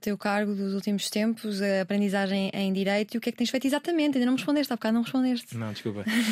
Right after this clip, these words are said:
Speaker 1: <laughs>
Speaker 2: Eh, claro, eu acho que todas as coisas que na vida nós fazemos e que têm sentido são úteis mais cedo ou mais
Speaker 1: Uhum.
Speaker 2: tarde. Isso é o primeiro ponto.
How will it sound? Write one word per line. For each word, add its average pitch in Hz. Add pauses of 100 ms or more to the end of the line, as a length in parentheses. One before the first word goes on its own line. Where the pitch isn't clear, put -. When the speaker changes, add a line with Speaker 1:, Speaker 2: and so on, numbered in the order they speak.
Speaker 1:
<laughs> 254
Speaker 2:
Eh, 123 (200)
claro, 185
eu 117
acho 165
que 185
todas 220
as 196
coisas 196
que -
na 156
vida 160
nós 160
fazemos 143
e 123
que -
têm 151
sentido 143
são 143
úteis 156
mais 139
cedo 143
ou 151
mais 214
Speaker 1:
Uhum. 220
Speaker 2:
tarde. 208
Isso -
é -
o 147
primeiro 131
ponto. 101